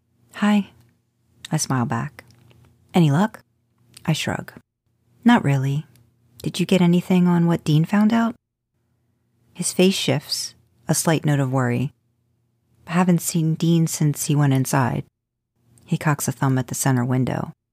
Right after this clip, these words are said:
The lights are still on. A couple meeting attendees stayed behind for some coaching from what I could piece together.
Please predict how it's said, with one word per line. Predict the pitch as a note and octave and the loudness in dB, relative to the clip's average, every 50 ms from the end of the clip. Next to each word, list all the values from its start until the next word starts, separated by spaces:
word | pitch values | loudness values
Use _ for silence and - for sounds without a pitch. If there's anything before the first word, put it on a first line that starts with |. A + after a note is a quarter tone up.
| _ _ _ _ _ _ _ _ _ _ _ _ _ _ _ _ _ - | _ _ _ _ _ _ _ _ _ _ _ _ _ _ _ _ _ -4
The | - D#3+ | 0 0
lights | D#3+ E3 E3 - - | 2 2 0 0 -2
are | D3+ | -4
still | - - - D3 C#3 C3+ | -4 -4 -4 -2 -2 -2
on. | C3 B2 A#2+ - C#3+ D3 E3 _ _ _ _ _ _ _ _ _ _ _ _ _ - | -2 -2 -4 -4 -6 -6 -8 _ _ _ _ _ _ _ _ _ _ _ _ _ -6
A | D#3+ | -4
couple | - - - - D3 | -2 -2 0 0 2
meeting | D3 D3 D3 C#3+ D3 C#3 | 2 2 2 2 2 2
attendees | C3+ C3+ - - D3 C3+ C3 C3 C3 C3 C3 C#3 | 0 0 0 0 0 0 0 0 0 0 0 -2
stayed | - - - C3+ C3+ C#3 | -4 -2 -2 -2 -2 0
behind | C3 C3 C3 C3+ C3 C3+ C3+ - | -2 0 0 0 0 0 -2 -2
for | C#3 | -4
some | B2+ - - C#3+ | -4 -4 -4 -6
coaching | - - F3+ F3+ F3 - - B2 B2 C3 | -4 0 0 0 0 0 -2 -2 -2 -2
from | - - B2+ B2+ | -2 -4 -4 -2
what | B2+ B2 | -2 -2
I | B2 C3 | -4 -4
could | - - - - | -6 -8 -12 -10
piece | - C3+ B2+ - - | -8 -6 -6 -6 -6
together. | - A#2+ - C#3 C3+ A#2+ A#2 A#2 B2 | -6 -2 0 0 0 0 -2 -4 -4